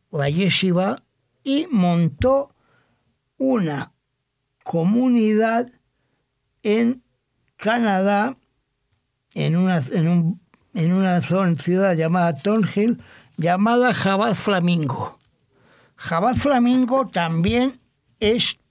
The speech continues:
una institución importante que en la actualidad ocupa el Center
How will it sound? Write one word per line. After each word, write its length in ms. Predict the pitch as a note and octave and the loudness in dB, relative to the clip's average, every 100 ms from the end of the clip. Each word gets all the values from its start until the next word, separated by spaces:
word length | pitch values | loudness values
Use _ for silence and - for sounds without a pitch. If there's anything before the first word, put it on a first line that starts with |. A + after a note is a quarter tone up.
| _ _ _ _ _ _ - - _ _ _ | _ _ _ _ _ _ -20 -20 _ _ _
una 440 | G3+ G#3+ F#3 D#3 - | -4 0 0 -2 -6
institución 1120 | D#3+ B2 - C#3+ - C#3+ - G3 G#3+ A#3+ C4 _ _ _ _ _ | -8 -8 -6 -8 -6 -8 -4 0 0 0 -4 _ _ _ _ _
importante 1000 | - A3+ - G#3 G3+ - B3 A#3+ F3+ B3 | -2 -2 -2 -2 -2 -2 0 0 0 -2
que 120 | A#3+ F3+ | 0 0
en 120 | D#3 | 0
la 60 | D3+ | -2
actualidad 680 | - A3 A3+ G#3 G#3 G#3+ A3 | -2 -2 0 0 2 0 -2
ocupa 640 | G3+ C#3 - F#3 F3+ G#3+ C4+ | -4 -4 -4 -4 -2 -2 0
el 260 | F#3+ D3 C3+ | -2 0 -2
Center 720 | - F#3+ G3+ F3+ G3+ A3+ - | 0 0 0 -2 -2 -2 -4